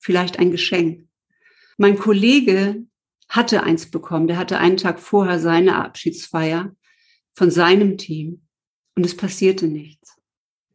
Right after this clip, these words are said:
Und ich bin abends nach Hause gefahren und habe mich hier auf die Terrasse gesetzt und habe die Füße hochgelegt hier auf dem Rattanstuhl,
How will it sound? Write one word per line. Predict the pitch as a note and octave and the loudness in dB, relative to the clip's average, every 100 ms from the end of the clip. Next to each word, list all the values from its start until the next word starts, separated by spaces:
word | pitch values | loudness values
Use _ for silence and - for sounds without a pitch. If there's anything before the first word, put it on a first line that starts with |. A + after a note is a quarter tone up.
| _ _ _ _ | _ _ _ _
Und | G3 | 0
ich | G3 | 4
bin | G#3+ - | 4 4
abends | F#3+ B3 C#4+ - | 2 6 4 4
nach | A#3+ A3 | 2 2
Hause | G#3 A3+ A3+ | 0 0 -2
gefahren | F3 - D#3 D#3 F3 A3+ _ _ _ - | -6 -10 -6 -6 -6 -12 _ _ _ -6
und | F#3+ | 0
habe | G3+ G3+ | 2 2
mich | G3+ - | 0 0
hier | A#3 C4 B3+ | 2 2 2
auf | G3+ | -4
die | G#3 | -8
Terrasse | - F#3 F3+ G3 G3+ | -6 -2 -2 -2 -6
gesetzt | F3+ - D#3+ F3 _ _ _ _ _ _ _ _ _ _ _ - | -6 -6 -8 -8 _ _ _ _ _ _ _ _ _ _ _ -2
und | F#3+ F#3+ | 2 4
habe | A3 A#3+ - - _ _ _ _ _ _ _ A3 | 4 2 -2 -20 _ _ _ _ _ _ _ -4
die | |
Füße | G3+ C4+ C#4+ A#3 | 0 0 2 2
hochgelegt | A#3 A#3+ B3 G3+ G3 G3 - | 4 2 0 2 2 0 -2
hier | F#3+ | -2
auf | E3+ | -2
dem | - F#3 | 0 0
Rattanstuhl, | F3+ - A3 G3+ G3 - F#3+ F3+ F#3 F#3+ | 0 -2 0 -2 -2 -6 -2 0 -2 -4